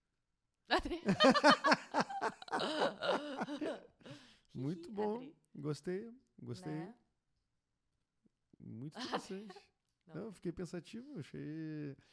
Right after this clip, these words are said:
Speaker 2: achei legal, achei legal. A gente p-, eh, põe uma cam-, a gente adiciona um, uma, uma característica àquilo,
Speaker 1: Onde
Speaker 2: né?
Speaker 1: tem um buraco ali, tu consegue pôr um chãozinho de madeira. Não tô dizendo que ele vai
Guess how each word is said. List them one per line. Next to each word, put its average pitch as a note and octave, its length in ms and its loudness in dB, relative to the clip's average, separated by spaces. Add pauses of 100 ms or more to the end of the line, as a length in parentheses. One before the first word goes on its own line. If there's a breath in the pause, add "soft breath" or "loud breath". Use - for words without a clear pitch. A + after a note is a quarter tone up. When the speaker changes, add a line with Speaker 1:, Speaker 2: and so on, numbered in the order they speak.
(560 soft breath)
Speaker 2:
achei C3 260 -4
legal, D#3 460 -2 (280)
achei C3+ 180 -10
legal. C#3+ 240 -4
A F3+ 40 -2
gente D#3+ 200 -6
p-, - 460 -20 (320)
eh, - 260 -18 (800)
põe D3 180 0
uma E3+ 160 -4
cam-, E3 260 -4
a D#3+ 100 -6
gente E3+ 180 -4
adiciona G3 520 -4
um, G#3 800 -8 (1080)
uma, - 400 -8
uma G3 220 -6
característica G#3 640 -6
àquilo, B2 440 -6
Speaker 1:
Onde A2 160 -4
Speaker 2:
né? B2+ 60 -10
Speaker 1:
tem E4 120 -12
um D#4 80 -14
buraco G#3 440 -8
ali, A3+ 320 -10
tu - 120 -20
consegue D4 380 -14
pôr C#4+ 160 -16
um C#4+ 80 -16
chãozinho C4+ 460 -16
de C#4+ 100 -16
madeira. G3 540 -12 (420 soft breath)
Não B3 100 -14
tô G#4 100 -8
dizendo D#4 200 -10
que E4 60 -10
ele D4+ 80 -10
vai D#4 100 -6